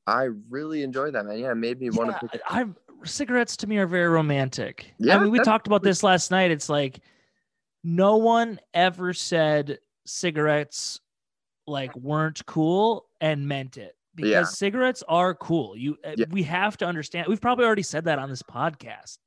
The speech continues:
Speaker 1: Yes, they're cool, especially how they're doing it in this movie. They have those, like, those French things that they stick the cigarettes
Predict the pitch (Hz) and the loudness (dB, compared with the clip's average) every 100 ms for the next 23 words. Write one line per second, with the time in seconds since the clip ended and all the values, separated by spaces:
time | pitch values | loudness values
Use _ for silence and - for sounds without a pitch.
0 | _ 120 117 - - - _ _ - 117 | _ -8 -8 -8 -18 -20 _ _ 0 0
1 | 101 123 135 127 127 _ _ _ _ 113 | 0 0 2 2 0 _ _ _ _ -10
2 | 110 - - 123 120 131 127 127 120 117 | -10 -8 2 2 2 -2 0 2 4 2
3 | 110 104 107 104 101 98 101 - 107 107 | 2 -4 -8 -8 -8 -8 -8 -8 -6 -4
4 | 104 98 95 104 98 95 92 90 85 _ | -2 -2 -2 -6 -4 -6 -4 -6 -6 _
5 | _ _ _ _ _ _ _ _ _ 110 | _ _ _ _ _ _ _ _ _ 0
6 | 117 104 - - - - - - 110 113 | 0 0 -6 -12 -12 -16 -18 -2 0 0
7 | - 123 120 120 113 107 101 95 - 107 | -4 -2 0 0 0 -2 -2 -8 -6 -8
8 | - 98 113 107 104 101 | -8 -4 -2 2 0 -2